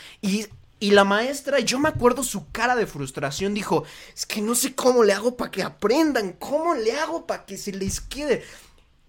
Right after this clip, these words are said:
Y jamás olvidé eso, fue algo tan,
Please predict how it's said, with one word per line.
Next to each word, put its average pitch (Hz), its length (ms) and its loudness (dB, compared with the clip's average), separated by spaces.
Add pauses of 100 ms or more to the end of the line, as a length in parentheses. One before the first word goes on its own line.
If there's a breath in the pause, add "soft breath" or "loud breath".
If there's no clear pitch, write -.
(120)
Y 180 160 -6
jamás 208 440 0
olvidé 190 520 4
eso, 226 320 0
fue 277 320 0
algo 285 320 -2
tan, 165 520 0